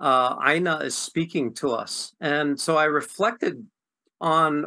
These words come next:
her comment that the Aina is speaking, that the keikis are being choked. And as I reflected, um, there's an attack on the keiki, as, as well as all of us humans. And it's an attack on identity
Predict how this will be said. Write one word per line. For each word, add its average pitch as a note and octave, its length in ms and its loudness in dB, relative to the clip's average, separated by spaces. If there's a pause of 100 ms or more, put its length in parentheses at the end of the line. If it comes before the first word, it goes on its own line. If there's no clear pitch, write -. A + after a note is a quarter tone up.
her D#3+ 120 2
comment F#3+ 640 2 (380)
that C#3+ 160 -2
the D#3 200 4
Aina E3+ 380 2
is D3+ 160 -2
speaking, F3 460 -2
that A#2+ 160 -2
the B2+ 80 -2
keikis D3+ 540 -2
are B2 140 4
being A#2+ 320 0
choked. - 640 -2 (460)
And D3+ 200 2
as D#3 160 2
I F3 60 6
reflected, D#3+ 840 0 (460)
um, D3 600 4 (160)
there's G#3 300 0
an F#4 100 2
attack F#3 720 2 (520)
on F3 560 4
the E3 120 -2
keiki, D#3+ 800 -2
as, A#3 240 2
as G#3+ 240 2
well B3 220 2
as E4 120 -2
all F#3+ 320 0
of F#3+ 100 -2
us B2+ 260 -4
humans. B2 580 -2 (380)
And F3 140 2
it's F3 140 0
an E3 80 2
attack F3 440 2
on D#3 180 4
identity C3+ 680 -2